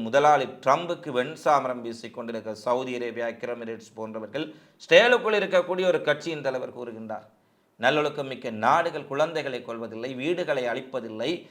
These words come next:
ஏ, மருத்துவமனைகளை தகர்ப்பதில்லை" என்று ஒரு அறிவிப்பை விடுத்திருக்கின்றார். பாருங்கள், தென் ஆப்பிரிக்கா நிறவரி காலத்தில் எவ்வாறு உலக நாடுகளினால் தள்ளி வைக்கப்பட்டதோ,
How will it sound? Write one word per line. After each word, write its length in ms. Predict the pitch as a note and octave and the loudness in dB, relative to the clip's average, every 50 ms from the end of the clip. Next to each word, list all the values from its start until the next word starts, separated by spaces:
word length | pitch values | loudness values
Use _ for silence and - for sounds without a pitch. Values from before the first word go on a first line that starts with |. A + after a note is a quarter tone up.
| - _ _ _ - | -20 _ _ _ 2
ஏ, 100 | B2 C3 | 2 4
மருத்துவமனைகளை 800 | C3 C3 C#3+ F3+ G#3+ G3+ - A#3 A3+ G#3+ G3+ F#3+ F3+ F3 F3 D#3+ | 6 8 8 6 6 4 0 0 2 2 4 2 4 2 2 2
தகர்ப்பதில்லை" 760 | - D#3 C#3 C#3+ C3+ A#2 - C#3 B2+ B2 B2 B2 B2 - - | 2 0 0 0 -2 -2 -4 -6 -6 -4 -6 -8 -10 -10 -10
என்று 480 | - A#2+ A#2 A#2 A#2 B2 D3 E3 E3 D#3 - | -8 -8 -8 -6 -8 -6 -6 -6 -6 -6 -6
ஒரு 180 | B2+ B2 A#2+ | -6 -2 0
அறிவிப்பை 380 | A#2 - C3 D3 D3 - C3+ A#2 | 0 0 -2 -4 -8 -10 -10 -10
விடுத்திருக்கின்றார். 640 | A2 A2 A2 - A2 G#2 - - A2 G#2 G#2 G2+ - - | -10 -10 -12 -14 -14 -16 -16 -16 -12 -10 -10 -10 -6 -2
பாருங்கள், 420 | B2 A#2+ B2 A2+ A2 G#2 G#2 - - _ _ _ _ _ _ _ _ - | 0 0 0 0 -4 -12 -14 -16 -18 _ _ _ _ _ _ _ _ 2
தென் 220 | - D#3 F3+ G#3+ A3 | 4 4 4 6 6
ஆப்பிரிக்கா 540 | G#3+ F#3+ F3 D#3+ D#3+ D3+ - - - D#3+ E3 | 8 8 8 6 4 -2 -2 2 6 6 6
நிறவரி 460 | D#3 C#3+ C3+ D#3 E3 D#3+ E3 D3+ C#3+ | 6 4 4 4 4 4 4 2 2
காலத்தில் 640 | B2+ C3 B2 B2+ B2+ A#2+ A#2+ - - C#3+ D3 D3 - | 4 6 6 6 6 4 0 -4 -10 -12 -12 -12 -8
எவ்வாறு 520 | - B2 C#3 D#3+ E3+ F3 E3 D#3 C#3+ C3+ B2+ | -2 0 0 4 8 8 10 10 8 6 2
உலக 280 | A#2+ C3 D3 D#3 D#3 | 2 2 2 2 2
நாடுகளினால் 500 | D3+ C3+ B2+ A#2+ A2 B2 B2 A#2+ A#2 A2+ | -2 -6 -6 -6 -6 -8 -8 -8 -10 -8
தள்ளி 280 | - - B2 C#3 D#3+ E3 | -2 0 0 2 2 0
வைக்கப்பட்டதோ, 640 | D3+ D3 D3 - - - A#2 - - G#2+ G#2+ B2 | -2 -4 -8 -10 -14 -14 -14 -12 -12 -8 -6 -6